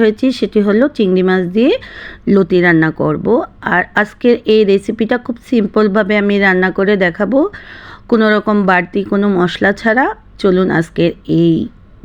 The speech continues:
চিংড়ি এমন লতি রান্নাটুকু আমি কিভাবে করি সেগুলো দেখিয়ে দিই। প্রথমে এখানে আমি হাফ কেজি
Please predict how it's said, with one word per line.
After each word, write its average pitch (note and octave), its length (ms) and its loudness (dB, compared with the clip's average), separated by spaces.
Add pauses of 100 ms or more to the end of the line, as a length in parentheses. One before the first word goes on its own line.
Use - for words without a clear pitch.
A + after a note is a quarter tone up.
(180)
চিংড়ি F#3 320 4 (100)
এমন F#3+ 140 0 (140)
লতি F3+ 300 2 (240)
রান্নাটুকু F3+ 500 0 (120)
আমি G#3+ 200 0
কিভাবে F#3+ 340 0 (120)
করি A3 200 4 (640)
সেগুলো F#3 280 0 (100)
দেখিয়ে E3+ 320 2
দিই। D4+ 160 4 (1500)
প্রথমে C4 300 2 (100)
এখানে C#4 220 4 (100)
আমি C4+ 160 6 (160)
হাফ A3+ 180 0 (100)
কেজি G3+ 280 2